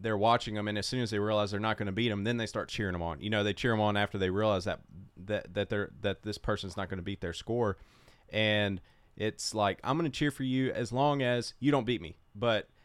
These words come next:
if we're on the same level and you beat me, then I'm, I'm, you know, I'm gonna be a little bit upset. So that's, that's really good. You just, and I think, you know, just being able to have that honest conversation with yourself and think about,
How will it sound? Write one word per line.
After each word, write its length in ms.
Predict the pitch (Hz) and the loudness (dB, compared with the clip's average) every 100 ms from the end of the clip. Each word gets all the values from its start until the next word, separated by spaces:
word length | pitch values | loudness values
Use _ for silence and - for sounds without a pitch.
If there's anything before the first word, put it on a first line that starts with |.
| - - | -20 -4
if 260 | 120 - | -2 -2
we're 200 | 117 131 | -2 0
on 80 | 135 | 2
the 60 | 123 | 0
same 240 | 127 123 | 0 0
level 320 | 135 139 117 | 2 2 2
and 140 | 104 110 | 0 -2
you 60 | |
beat 180 | 107 139 | -2 -2
me, 100 | 110 | -2
then 180 | 104 110 | -4 -2
I'm, 220 | 107 104 - | -2 -4 -6
I'm, 260 | 107 107 - _ - | -8 -8 -10 _ -10
you 160 | 101 | -6
know, 200 | 90 87 | -4 -4
I'm 180 | 76 104 | -2 -2
gonna 180 | 98 98 | -2 -4
be 300 | 92 92 90 - _ _ - | -4 -4 -6 -10 _ _ -6
a 60 | |
little 160 | 101 101 | -4 -2
bit 120 | 95 | -2
upset. 360 | 92 - 107 - | -4 -4 -6 -4
So 180 | 95 - _ _ | -8 -10 _ _
that's, 220 | 117 - | -6 -6
that's 280 | - 113 - | -2 -2 0
really 240 | 117 117 | 4 4
good. 300 | 104 120 113 | 6 4 4
You 60 | 101 | 0
just, 260 | 117 156 - - | -4 -4 -6 -4
and 260 | 131 120 - | -2 -2 -4
I 80 | 117 | -4
think, 240 | - 123 - - | -2 -4 -8 -8
you 160 | 107 | -4
know, 40 | 101 | -2
just 200 | 104 - - - - - _ _ 98 | -4 -8 -14 -20 -20 -20 _ _ -4
being 200 | 131 135 | 0 2
able 200 | 120 117 | 2 4
to 80 | 101 | 4
have 200 | 110 104 | 2 2
that 240 | 101 - - | 0 -2 -2
honest 320 | 101 110 101 | 0 2 0
conversation 680 | 113 101 92 101 101 - 95 | 0 -2 -2 -2 -2 -4 -4
with 120 | 95 92 | -4 -6
yourself 420 | - 98 95 - | -2 2 2 0
and 120 | 87 | -4
think 200 | 104 98 | -4 -4
about, 340 | 90 90 87 | -2 0 0